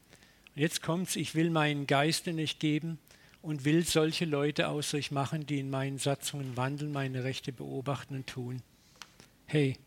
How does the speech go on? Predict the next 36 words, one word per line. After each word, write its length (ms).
das 180
ist 140
völlige 480
Übernahme. 760
Er 100
klopft 460
an 140
und 100
sagt, 360
"Darf 240
ich 160
da 140
oben 300
rein?" 400
Und 120
das 160
ist 240
das 240
Großartige, 840
dass 240
er 160
erstmal 440
uns 320
erlaubt, 580
zu 280
spüren 600
und 160
zu 120
testen 580
und 180
zu 120
schmecken, 480
wie 120
chaotisch 680
unsere 300
eigene 440